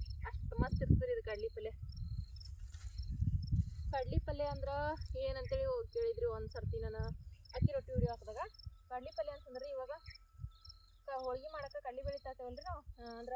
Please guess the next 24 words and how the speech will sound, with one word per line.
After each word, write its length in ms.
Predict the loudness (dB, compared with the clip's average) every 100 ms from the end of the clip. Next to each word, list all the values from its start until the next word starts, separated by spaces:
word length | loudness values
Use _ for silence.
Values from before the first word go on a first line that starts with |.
| -2
ಹುರ್ಗಡ್ಲೆ 340 | -2 -2 -2
ತರ್ತೀವಲ್ರಿ, 440 | -4 -4 -6 -4 -8 -6 -8 -8 -16
ಹಾಗೆ 320 | -10 -8 -6 -8 -8 -14 -16 -18 -6
ಇದು 180 | -4
ನೋಡ್ರಿ, 280 | -2 -4 -10 -8 -8 -10 -18 -20 -20 -12
ಈ, 40 | -8 -8 -10 -14
ಇದೇ 180 | -8 -6
ಪಲ್ಯಲಿಂದನ 600 | -6 -8 -8 -8 -8 -8 -10 -12 -20 -18 -12
ಹುರ್ಗಡ್ಲೆ 380 | -10 -6 -6 -4
ಆಗೋದ್ರಿ 260 | -6 -6
ಇದು. 160 | -6 -8 -10 -18 -20 -14
ಈಗ 160 | -8 -2 -2 -4 -8
ಪಲ್ಯ 200 | -6 -2
ಆತದ್ರಿ, 440 | -2 -4 -12 -14 -12 -10
ಆಮೇಲೆ 440 | -10 -8 -4 -2 -4 -8 _ -16 -16 -18 -20
ಸುಲ್ಗಾಯಿ 380 | -18 -12 -6 -4
ಆತದ್ರಿ 320 | -4 -8 -20
ತಿನ್ನಾಕ. 360 | -16 -10 -8 -6 -8 -10 -20 -20
ಸುಲ್ಗಾಯಿ 420 | -18 -10 -4 -4
ಆದ್ಮೇಲೆ 380 | -4 -10 -8 -8 -8 -20 -20 -20 -20 _ -14
ಮತ್ತ 240 | -12 -2 -2 -2 -8 -16 -6
ಕಡ್ಲಿ 240 | -4 -4
ಕಾಳು 280 | -6 -2 -2
ಆತದ್ರಿ. 280 | -4 -10